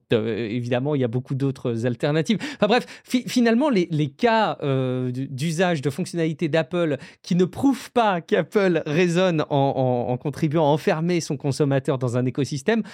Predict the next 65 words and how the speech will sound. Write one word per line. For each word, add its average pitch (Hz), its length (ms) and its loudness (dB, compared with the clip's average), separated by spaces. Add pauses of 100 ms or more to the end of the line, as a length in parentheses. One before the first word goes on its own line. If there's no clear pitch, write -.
(120)
sont 180 180 2
des 185 180 4
exceptions. 185 400 -2
Tu - 120 -4
vois, - 20 0
on 120 60 -2
parlait 127 240 2
de 135 60 -14
CarPlay, 147 380 0
tu-, 127 220 -8
et 117 60 -6 (100)
cetera. 110 320 -8 (380)
Et 208 80 4
j'ai 220 140 4
eu 339 100 4
l'autre 202 160 2
jour 208 320 2
un 156 100 2
espèce 175 400 0
d'effet, 196 560 0
euh, 139 80 0
de 131 120 -2
prise 208 240 -4
de 185 100 -2
conscience 180 480 -4
quand 151 120 -2
je - 60 -6
suis - 80 -10
tombé 190 240 0
sur 160 180 -2
un 139 60 2
produit, 151 300 -2
alors 151 160 0
que 160 80 0
tu 147 140 -4
connais 143 200 2
peut-être 156 560 0
et 135 60 -2
que 123 40 -8
d'autres 135 220 -4
connaissent 135 300 -2
peut-être, 226 280 -2 (360)
c'est - 200 0
le 170 100 4
Books 165 520 -4
Palma, 185 560 2
euh, 139 480 2
qui 143 140 2
est, 139 80 4
euh, 123 160 2
une 135 120 -2
espèce 143 260 0
de, 135 220 0
de 120 160 -4
format 175 460 2
smartphone. - 420 -2
C'est 185 100 -6
pas 165 100 -4
vraiment 147 260 2
un 147 40 2
smartphone, 202 460 -2
mais 147 80 0
avec 127 220 0
un 135 100 0
écran 156 280 -4